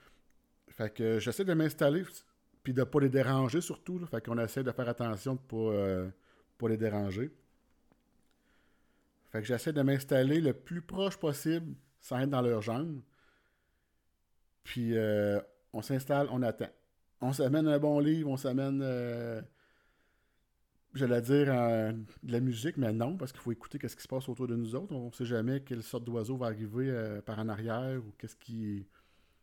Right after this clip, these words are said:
qu'est-ce qu'on pourrait photographier. Donc, c'est ça, la patience. Euh, à part de ça, sur les oiseaux, c'est pas mal ça que j'avais à dire.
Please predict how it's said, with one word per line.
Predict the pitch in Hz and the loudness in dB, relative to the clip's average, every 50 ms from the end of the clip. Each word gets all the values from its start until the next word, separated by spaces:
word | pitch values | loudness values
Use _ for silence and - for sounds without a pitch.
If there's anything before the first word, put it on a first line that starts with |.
| _ _ _ - | _ _ _ -4
qu'est-ce | - 131 131 - | -4 -4 -2 0
qu'on | 135 120 | -2 -4
pourrait | - - 131 120 | -2 -2 -4 -4
photographier. | - 120 - 120 110 110 101 101 - 127 139 190 - - - _ _ _ _ _ _ _ _ | -4 -4 -4 -2 0 0 -2 -2 -2 -4 -6 -6 -6 -12 -20 _ _ _ _ _ _ _ _
Donc, | 143 147 165 170 - | 2 2 2 4 4
c'est | 185 | 0
ça, | 165 - 208 | 0 2 4
la | 196 175 | 4 4
patience. | - 156 147 139 - 165 170 185 185 175 - - - - - _ _ _ _ _ _ _ _ _ _ _ _ _ _ _ - - | 6 4 2 4 2 2 2 2 0 -4 -8 -10 -12 -14 -16 _ _ _ _ _ _ _ _ _ _ _ _ _ _ _ -6 -2
Euh, | 135 143 143 147 143 143 143 143 143 | 0 2 4 4 4 6 6 4 4
à | 143 | 2
part | - 160 160 156 | 2 2 2 4
de | 151 147 | 2 2
ça, | 151 - 190 185 | 2 0 0 0
sur | - 160 | 0 2
les | 156 151 143 135 | 0 2 2 4
oiseaux, | 147 147 143 135 165 196 | 4 2 2 2 0 -2
c'est | 185 - - | -4 -6 -6
pas | - 196 | -4 -4
mal | 233 208 | -4 -2
ça | - 254 | -4 -2
que | 214 | 0
j'avais | 190 165 147 143 | 0 2 2 2
à | 127 123 | 2 2
dire. | 123 139 170 220 214 196 | 0 -2 -2 -2 -4 -8